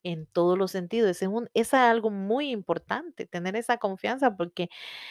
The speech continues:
este, hasta para una entrevista de trabajo tenés que enseñar esa confianza, tenés que tener esa, ese porte y esa manera de tener el carácter de, de, de que las personas confíen.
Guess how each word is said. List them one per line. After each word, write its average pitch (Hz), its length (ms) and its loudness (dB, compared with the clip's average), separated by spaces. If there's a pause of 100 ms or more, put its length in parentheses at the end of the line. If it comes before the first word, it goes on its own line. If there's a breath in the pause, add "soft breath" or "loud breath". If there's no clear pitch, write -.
(200 loud breath)
este, 196 580 2
hasta 196 340 0
para 190 280 2
una 226 200 0
entrevista 220 500 4
de 226 80 4
trabajo 220 380 4
tenés 185 360 0
que - 200 -2 (840 loud breath)
enseñar 214 880 0
esa 208 240 0
confianza, 156 520 -4
tenés 170 280 -4
que 269 120 0
tener 226 340 0
esa, 240 640 -2 (760)
ese 220 340 2 (120)
porte 208 480 4
y 175 140 0
esa 240 400 -4
manera 175 640 0
de 185 220 -4 (240)
tener 196 640 0 (400 loud breath)
el 202 260 4
carácter 180 640 -2
de, 196 300 -4
de, 165 380 -6
de 175 200 -4
que 196 120 -2
las 180 120 -4
personas 208 640 -2
confíen. 208 840 0